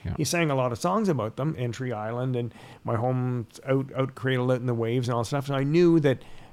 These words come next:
Speaker 2: you know, I kinda knew about it anyway.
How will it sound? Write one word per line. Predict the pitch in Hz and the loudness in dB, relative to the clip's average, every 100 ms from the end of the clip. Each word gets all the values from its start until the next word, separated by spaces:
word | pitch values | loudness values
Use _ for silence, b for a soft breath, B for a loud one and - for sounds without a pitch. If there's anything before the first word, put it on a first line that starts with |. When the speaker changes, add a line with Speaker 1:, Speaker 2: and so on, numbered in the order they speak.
| B | B
Speaker 2:
you | 151 | 2
know, | 127 135 135 - - 101 110 123 147 - - - - - - 71 - - 87 | 4 2 -2 -10 -20 -20 -18 -16 -16 -20 -20 -20 -20 -20 -20 -20 -20 -20 -10
I | 143 143 90 92 135 | -4 -4 -6 -10 -4
kinda | 170 196 | 2 4
knew | 160 165 | 6 6
about | 127 127 | 6 4
it | 113 | 4
anyway. | 117 113 92 - | 2 0 -2 -6